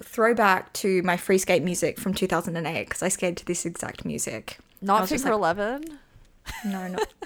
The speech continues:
Speaker 1: <laughs> yeah, not Finger Eleven, unfortunately. But I did skate to this. I did not,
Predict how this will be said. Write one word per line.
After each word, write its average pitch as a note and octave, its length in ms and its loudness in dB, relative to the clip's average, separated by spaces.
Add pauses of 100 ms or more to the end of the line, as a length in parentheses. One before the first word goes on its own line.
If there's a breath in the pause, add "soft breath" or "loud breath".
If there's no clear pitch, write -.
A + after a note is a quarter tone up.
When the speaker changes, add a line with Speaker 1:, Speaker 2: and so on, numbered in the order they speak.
(120)
Speaker 1:
<laughs> - 280 -20
yeah, F#3 360 -8
not F#3 240 -8
Finger G3+ 260 -2
Eleven, E3+ 300 -8
unfortunately. - 640 -10
But - 100 0
I G3+ 60 4
did G#3+ 220 2
skate F#3+ 260 2
to - 80 -12
this. D#3+ 380 -2
I G3+ 80 8
did G3+ 280 4
not, G3+ 400 6